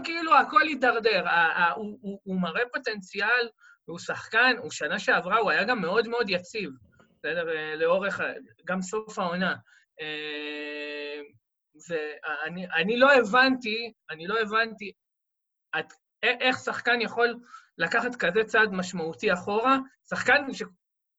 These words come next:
שנראה שכל כך מפוצץ בכישרון. זה,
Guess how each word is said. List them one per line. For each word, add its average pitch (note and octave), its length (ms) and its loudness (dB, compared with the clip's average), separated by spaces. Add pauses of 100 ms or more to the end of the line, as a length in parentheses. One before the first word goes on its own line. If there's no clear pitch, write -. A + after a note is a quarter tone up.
(420)
שנראה G3 400 4
שכל - 520 0
כך C4+ 200 6
מפוצץ A#3+ 500 0
בכישרון. F3+ 680 -2 (380)
זה, F#3+ 340 0